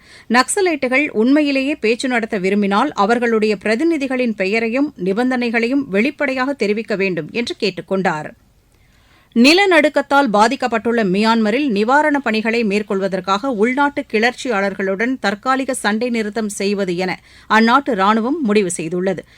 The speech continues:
இம்மாதம் இருபத்தி இரண்டாம் தேதி வரை இந்த சண்டை நிறுத்தம் அமலில் இருக்கும் என்று ராணுவம் தெரிவித்துள்ளது. இதையடுத்து தாக்குதல் நடவடிக்கைகளில் ஈடுபடக்கூடாது என்றும்,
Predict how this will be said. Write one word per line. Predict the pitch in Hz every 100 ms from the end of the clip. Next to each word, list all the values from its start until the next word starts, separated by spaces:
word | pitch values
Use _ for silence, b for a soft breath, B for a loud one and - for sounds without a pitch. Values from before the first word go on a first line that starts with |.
| b
இம்மாதம் | 254 277 277 311 359
இருபத்தி | 233 277 302 294
இரண்டாம் | 220 240 254 247
தேதி | 226 220 214
வரை | 208 285
இந்த | 233 196
சண்டை | 180 214 226 262
நிறுத்தம் | 226 220 240 233
அமலில் | 180 233 226
இருக்கும் | 196 202 202 175 156
என்று | 208 208 302
ராணுவம் | 196 208 208 180 175
தெரிவித்துள்ளது. | 214 170 170 190 190 160 b b b
இதையடுத்து | 233 220 214 208 202 302 330
தாக்குதல் | 214 226 285 269 254
நடவடிக்கைகளில் | 180 208 214 208 214 226 262
ஈடுபடக்கூடாது | 202 226 240 220 202 220 226 226 196
என்றும், | 170 160 208